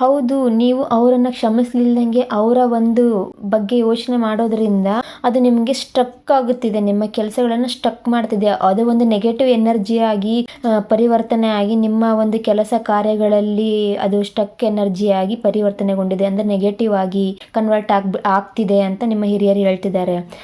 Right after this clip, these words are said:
ಆದ್ರಿಂದ ಫರ್ಗಿವ್ ಮಾಡಿ, ಬಾಬಾರ ಪಾದಕ್ಕೆ, ನಿಮ್ಮ ಹಿರಿಯರ ಪಾದಕ್ಕೆ ಅವರನ್ನ ಅರ್ಪಿಸ್ಬಿಡಿ. ಅವರ ಒಂದು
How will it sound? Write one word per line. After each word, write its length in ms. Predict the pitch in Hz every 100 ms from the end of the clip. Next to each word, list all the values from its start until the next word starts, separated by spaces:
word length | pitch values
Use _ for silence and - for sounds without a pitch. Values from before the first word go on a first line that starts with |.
| -
ಆದ್ರಿಂದ 440 | 226 220 220 208 208 277 -
ಫರ್ಗಿವ್ 720 | - 240 214 185 226 208 - - _
ಮಾಡಿ, 640 | 214 196 196 185 202 185 - - -
ಬಾಬಾರ 420 | 214 208 214 214 214
ಪಾದಕ್ಕೆ, 480 | 214 202 202 202 208
ನಿಮ್ಮ 220 | 202 202
ಹಿರಿಯರ 340 | 202 208 214 220
ಪಾದಕ್ಕೆ 420 | 220 196 202 208
ಅವರನ್ನ 400 | 196 196 196 214 -
ಅರ್ಪಿಸ್ಬಿಡಿ. 680 | 214 202 202 226 202 202 220
ಅವರ 400 | 202 - 208 208
ಒಂದು 520 | 214 220 214 214 220